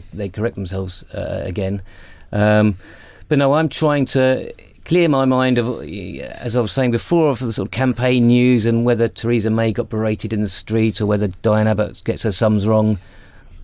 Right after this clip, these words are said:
Trying to ignore all of that and just look at the way the polls are moving. And actually, as it happens right now, you know, Labour are d-, are doing a bit better than people would have expected. There's a fair chance they'll get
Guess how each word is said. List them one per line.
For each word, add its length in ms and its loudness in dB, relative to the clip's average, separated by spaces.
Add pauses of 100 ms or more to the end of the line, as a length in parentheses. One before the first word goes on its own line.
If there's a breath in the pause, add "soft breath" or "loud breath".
(280)
Trying 140 -2
to 40 -2
ignore 300 0
all 60 -2
of 60 -6
that 200 -4
and 80 -8
just 120 -8
look 80 -4
at 80 -4
the 60 2
way 100 2
the 100 0
polls 300 0
are 60 2
moving. 520 2
And 140 2
actually, 360 -2
as 80 0
it 80 -2
happens 320 -4
right 180 2
now, 320 2 (480 loud breath)
you 80 -2
know, 100 0
Labour 360 2
are 60 2
d-, 140 -2
are 160 -2
doing 240 2
a 40 0
bit 260 -4
better 260 0
than 140 2
people 200 -2
would 100 0
have 60 -2
expected. 540 -4
There's 120 -6
a 60 -4
fair 320 0
chance 360 -2
they'll 100 0
get 220 -2